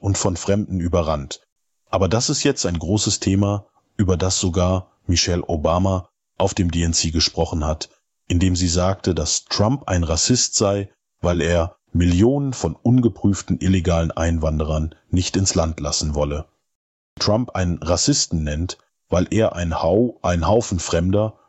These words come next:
über die wir nichts oder nur wenig wissen, nicht in die Nation lassen will. Aber es gibt eine biblische Prophezeiung, die besagt, dass es diese Fremden sein werden, die die Städte verwüsten werden.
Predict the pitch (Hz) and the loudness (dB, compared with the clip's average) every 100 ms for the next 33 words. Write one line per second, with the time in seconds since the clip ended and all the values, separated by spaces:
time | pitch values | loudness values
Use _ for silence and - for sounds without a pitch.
0 | _ 87 87 82 85 85 104 110 - - | _ 0 0 0 0 0 0 0 -4 -4
1 | - 95 87 87 76 80 80 80 87 - | 0 2 2 0 0 -2 -2 -2 -2 -2
2 | 82 - _ _ 98 104 - 95 90 85 | -4 -6 _ _ 0 0 0 0 2 0
3 | - - 87 78 71 - 80 76 69 - | 0 0 2 0 -2 -2 -4 -4 -6 -8
4 | _ _ _ _ - 127 120 - 147 - | _ _ _ _ 0 2 0 -2 -4 -2
5 | 107 95 139 - 151 123 - 98 101 - | -2 0 -2 -2 0 0 -2 -2 -2 -2
6 | 90 95 101 87 80 80 82 90 - - | 0 0 0 -2 -2 0 0 0 -2 -12
7 | _ _ _ - 98 104 101 - 123 117 | _ _ _ -2 -2 0 -4 0 2 2
8 | - 98 107 101 82 82 87 76 80 80 | 0 -2 -2 -2 0 0 0 -2 -2 0
9 | 90 90 85 85 - 90 95 - 85 98 | 0 0 0 0 0 -2 -2 -2 0 0
10 | 92 - 82 73 73 73 73 | -2 -2 -2 0 -2 -2 -8